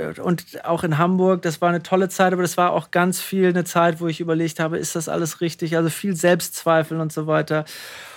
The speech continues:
Und dann versuche ich immer energetisch meinem jüngeren Selbst Mut zuzusprechen und zu sagen, "Hey, du bist auf dem richtigen Weg, das ist alles gut so,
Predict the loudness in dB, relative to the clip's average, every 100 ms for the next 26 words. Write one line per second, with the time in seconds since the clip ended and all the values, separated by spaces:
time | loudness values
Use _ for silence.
0 | -16 0 2 4 4 2 0 0 2 2
1 | 4 4 4 2 4 2 2 -2 -12 _
2 | _ _ _ 2 4 4 4 6 4 4
3 | 2 4 6 6 4 0 -12 -16 -18 _
4 | _ _ 4 6 6 0 -6 -4 -8 -4
5 | -4 -4 -8 -10 -6 0 2 2 -2 -8
6 | _ -6 0 0 -2 _ _ -6 -2 -2
7 | -2 0 0 0 0 0 -2 2 2 2
8 | 0 -8 -8 -6 0 2 2 -2 -6 -6
9 | 0 2 4 2